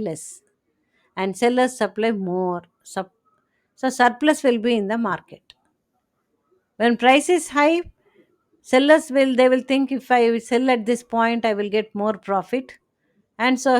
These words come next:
he will try to supply more of the goods. But buyers are not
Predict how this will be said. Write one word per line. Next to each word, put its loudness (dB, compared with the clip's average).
he -2
will -2
try 0
to -6
supply -4
more -2
of -8
the 0
goods. -6
But 6
buyers 6
are -2
not 0